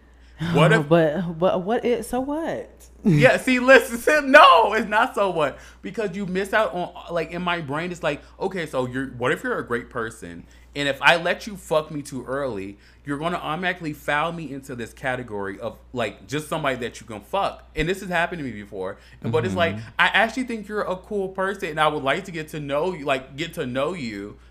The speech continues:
Speaker 1: like, platonically, and, and whatever happens, happens from there.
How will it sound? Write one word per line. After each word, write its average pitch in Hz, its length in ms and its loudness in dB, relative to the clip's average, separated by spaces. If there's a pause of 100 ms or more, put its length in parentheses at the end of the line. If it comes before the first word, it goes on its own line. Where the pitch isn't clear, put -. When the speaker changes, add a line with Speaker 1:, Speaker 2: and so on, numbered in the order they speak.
Speaker 1:
like, 135 420 -4
platonically, 160 840 -6 (260)
and, 123 200 -14 (160)
and 123 200 -8
whatever 143 420 0
happens, 151 480 0
happens 135 400 -2
from 113 280 -10
there. 110 340 -4